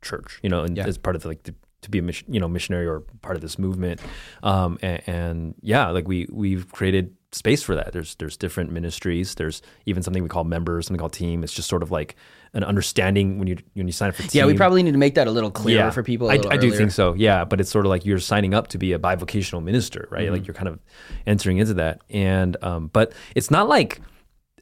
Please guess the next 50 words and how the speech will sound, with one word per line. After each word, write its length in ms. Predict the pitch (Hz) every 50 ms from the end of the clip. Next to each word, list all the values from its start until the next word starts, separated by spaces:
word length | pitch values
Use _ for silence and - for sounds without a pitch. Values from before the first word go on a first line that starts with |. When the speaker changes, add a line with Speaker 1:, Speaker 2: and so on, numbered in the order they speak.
| -
Speaker 1:
it, 300 | - 175 - - - - _ -
the, 340 | 165 151 - 165 147 160 151
the 100 | 151 139
flip 220 | - 220 254 247
side 180 | - - 165 143
of 80 | 123
this 260 | 107 98 98 95 - - -
is, 400 | 127 123 110 107 101 95 - - _ _ _ _ _ -
like, 360 | - 110 101 98 - - _ _ _ _ _ _ _ _ _ _ _ _ _ _ _ _ _ _ _ _ _ -
uh, 40 | 139 139 - - -
and 140 | 147 143 139
I 40 |
think 160 | 139 185 175 143
this 140 | 139 -
does 260 | - 131 131 151 147 151 -
relate 320 | 135 117 110 101 101 98 101
with 180 | 101 95 - -
our 80 | 95 95
understanding 340 | 92 90 - - 87 85
of 60 | 82 -
church, 320 | - 98 85 92 - -
is 200 | - - 104 92
that 140 | 101 98 -
it's, 180 | 113 101 - - - - _ _ -
is 140 | - 120 107
that 180 | 110 104 - -
our 120 | 113 110
relationships 640 | 107 104 98 101 110 131 - - - - 101 - -
are 60 | 85
high 440 | - - - - - - 147 135 120
covenant. 480 | 104 - - 131 113 110 98 - - - _ _ _ _
Like, 200 | - 98 117 113
Speaker 2:
Mm-hmm. 80 | - -
Speaker 1:
it's 160 | 131 - -
like 200 | 170 139 110 110
we're 140 | 123 160 165
really 480 | 117 92 95 107 120 139 160 156 123 110
committed 300 | - - 110 113 104 -
to 80 | 104
each 120 | 90 - -
other. 180 | 90 87 82
Speaker 2:
Mm-hmm. 280 | - - - 98 98 95
Speaker 1:
And 80 | 113
just 220 | 101 123 156 156 -
'cause 180 | - 127 107
you 80 | 107 107
can't 320 | - - 123 110 - -
contribute 720 | - - 95 87 - - 139 160 147 131 104 98 101 - - - - - - _ -
or 100 | - 95
serve 600 | - - - 147 185 180 131 107 113 123 127 -